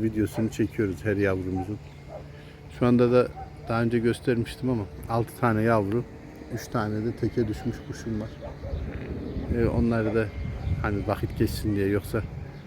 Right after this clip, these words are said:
bu mevsimde çok ilerleyeceğini düşünmüyorum kuşların.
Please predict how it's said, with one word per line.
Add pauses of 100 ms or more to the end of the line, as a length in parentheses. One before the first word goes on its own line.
(200)
bu
mevsimde
çok
ilerleyeceğini
düşünmüyorum
kuşların.